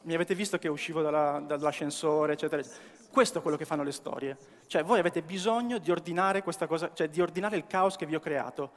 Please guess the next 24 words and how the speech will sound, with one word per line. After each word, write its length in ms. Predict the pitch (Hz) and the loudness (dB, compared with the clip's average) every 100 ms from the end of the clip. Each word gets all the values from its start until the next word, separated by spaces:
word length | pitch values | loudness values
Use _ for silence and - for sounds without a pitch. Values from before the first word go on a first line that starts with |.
| - | -2
Dovete 200 | 196 202 | 0 2
dare 120 | 202 | 2
una 100 | 185 | 2
risposta. 640 | 151 - 156 135 - 131 - - - - | -2 -4 -2 -2 -4 -8 -8 -20 -20 -10
Mi 100 | 170 | -6
dispiace, 320 | 165 180 151 | 0 0 0
la 40 | |
risposta 300 | 147 190 180 | -2 -4 -4
non 100 | 143 | -4
c'è, 140 | 139 143 | -2 -4
me 60 | |
la 60 | 131 | -4
sono 140 | 156 | -4
inventata 300 | 147 151 175 | -6 -2 -2
adesso. 420 | 147 131 - 143 135 - - - - | -2 -2 -4 -8 -8 -14 -20 -20 4
Però, 180 | 180 - - - - - - | 4 4 -8 -16 -18 -20 -10
se 200 | - 185 | -2 4
volete 300 | 190 196 170 | 6 6 2
più 140 | 151 | 2
tardi 260 | 185 170 156 | 2 2 -2
me 100 | 156 | -2
ne 80 | 151 | -2
invento 340 | 156 151 151 | 0 -2 -2
una. 280 | 131 127 143 | -4 -4 -8